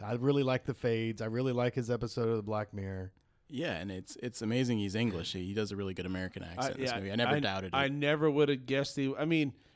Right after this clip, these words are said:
Speaker 3: now it kinda makes sense that he's such a good actor 'cause he's British or whatever. I mean, you know, I, I, I,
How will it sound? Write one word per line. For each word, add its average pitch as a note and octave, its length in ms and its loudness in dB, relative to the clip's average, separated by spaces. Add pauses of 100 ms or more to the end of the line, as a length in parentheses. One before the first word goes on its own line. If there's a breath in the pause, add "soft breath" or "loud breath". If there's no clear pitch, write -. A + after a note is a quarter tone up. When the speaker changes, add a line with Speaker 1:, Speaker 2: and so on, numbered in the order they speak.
(100)
Speaker 3:
now F3+ 160 2
it - 80 -8
kinda E3+ 220 4
makes D3+ 240 0
sense F3+ 300 0
that C3 120 0
he's B2+ 140 0
such D#3 180 0
a D3 60 -2
good C#3 160 2
actor D3 320 4
'cause C#3 220 0
he's B2+ 160 -4
British C3+ 420 0
or B2 80 0
whatever. A2 340 2
I B2 60 2
mean, B2+ 180 0
you C3+ 100 2
know, B2 260 2
I, C3 220 -2
I, B2+ 80 -4 (800 soft breath)
I, A#2+ 100 -2